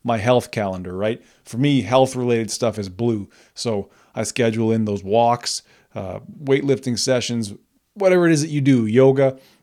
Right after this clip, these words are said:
Pilates, uh, you know, you go for a walk at lunch, um, but also I would include in that, uh, sleep, right? Like, do schedule your sleep, as crazy as that sounds.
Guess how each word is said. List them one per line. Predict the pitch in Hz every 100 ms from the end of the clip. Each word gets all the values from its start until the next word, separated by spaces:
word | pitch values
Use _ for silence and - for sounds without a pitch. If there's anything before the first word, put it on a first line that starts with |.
| _
Pilates, | - 123 131 127 127 107 - _ _ _ -
uh, | 101 90
you | 95 110
know, | 107
you | 107
go | 120
for | 117
a | 110
walk | 117 113 120
at | 113
lunch, | 117 117 - - _ _ _
um, | 104 92 90 -
but | 175 175
also | 139 175 175
I | 151
would | 143
include | 131 135 139
in | 127
that, | 123 120 123 _ -
uh, | 123
sleep, | - - 170 135 - -
right? | 120 117 143
Like, | 120 101 -
do | 120 139 180
schedule | - 160 151 151 139
your | 120
sleep, | - 151 127 -
as | 104
crazy | - 135 143 139
as | 117
that | 117 -
sounds. | 143 139 113 113